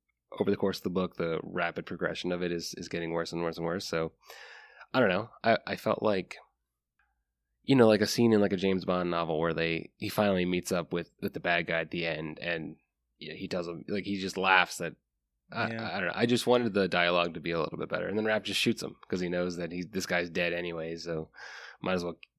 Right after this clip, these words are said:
Speaker 1: take some frustration out.
Speaker 2: The
Speaker 1: And then
Speaker 2: extracurriculars were enough for me. I, I didn't, I didn't
Speaker 1: Yeah,
Speaker 2: need that
Speaker 1: okay.
Speaker 2: kind of drama person to person, you know, because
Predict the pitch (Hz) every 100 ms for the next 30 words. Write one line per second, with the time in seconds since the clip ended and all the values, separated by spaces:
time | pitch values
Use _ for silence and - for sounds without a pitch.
0 | _ - 101 - 95 92 85 82 85 82
1 | 85 82 85 - - - - - 107 120
2 | 160 175 - 110 113 110 110 123 123 127
3 | 110 101 95 92 - 85 58 80 107 92
4 | 131 151 151 127 143 143 117 113 123 110
5 | 104 95 98 104 104 98 87 98 95 101
6 | 95 - 104 95 101 92 - 95 - 107
7 | 107 - - - _ - 98 92 90 92
8 | 78 69 - - 101 95 98 90 -